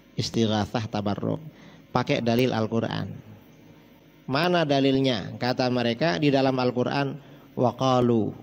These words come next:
ma na'buduhum illa liyuqarribuna ilallahi zulfa." Orang-orang musyrik yang menyembah berhala ketika ditanya,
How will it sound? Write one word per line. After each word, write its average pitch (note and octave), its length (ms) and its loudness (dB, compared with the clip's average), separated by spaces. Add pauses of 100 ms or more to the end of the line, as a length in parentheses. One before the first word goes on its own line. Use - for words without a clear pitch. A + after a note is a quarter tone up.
ma B2 320 0
na'buduhum A#2 880 0
illa A#2 480 2
liyuqarribuna A2+ 1120 2
ilallahi G#2+ 640 0
zulfa." F#2 480 -4 (1120)
Orang-orang D#3 640 2
musyrik D#3 480 2
yang D#3 240 2
menyembah D3+ 400 2
berhala C#3 640 0
ketika D3+ 480 0
ditanya, C#3 720 0